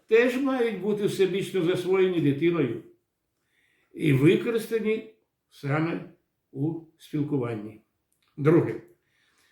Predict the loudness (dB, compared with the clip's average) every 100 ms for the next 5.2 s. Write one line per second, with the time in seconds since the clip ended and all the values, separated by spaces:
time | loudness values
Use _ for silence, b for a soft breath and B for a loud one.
0 | _ -4 2 4 6 4 4 4 2 2
1 | -2 0 0 0 -2 2 2 2 -2 2
2 | 2 2 -4 -2 -2 -2 -2 0 0 0
3 | 0 2 0 0 0 0 0 -2 -2 0
4 | 0 -2 -4 -4 0 0 2 4 4 0
5 | -6